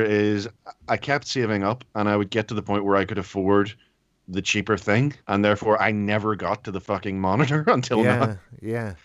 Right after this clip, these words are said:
Speaker 1: So if I d-, if I, if I get the two D, you know, you know, it's just, uh,
Speaker 2: Start with the high-end stuff, and then you can just buy lots of the cheaper stuff later. Maybe.
Speaker 1: There are
Speaker 2: I,
Speaker 1: people
Speaker 2: I
Speaker 1: in
Speaker 2: don't
Speaker 1: poorer
Speaker 2: know.
Speaker 1: countries who,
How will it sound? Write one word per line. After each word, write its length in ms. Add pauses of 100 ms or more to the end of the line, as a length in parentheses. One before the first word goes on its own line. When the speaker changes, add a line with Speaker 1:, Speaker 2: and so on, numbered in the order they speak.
(120)
Speaker 1:
So 460
if 180
I 120
d-, 220
if 200
I, 320
if 180
I 80
get 180
the 60
two 220
D, 200 (120)
you 80
know, 160 (420)
you 160
know, 280 (360)
it's 300
just, 400 (400)
uh, 720 (380)
Speaker 2:
Start 400
with 160
the 60
high-end 440
stuff, 340
and 100
then 140
you 80
can 100
just 200
buy 160
lots 340
of 60
the 100
cheaper 320
stuff 320
later. 380 (920)
Maybe. 320
Speaker 1:
There 120
are 80
Speaker 2:
I, 160
Speaker 1:
people 200
Speaker 2:
I 60
Speaker 1:
in 60
Speaker 2:
don't 80
Speaker 1:
poorer 160
Speaker 2:
know. 60
Speaker 1:
countries 520
who, 320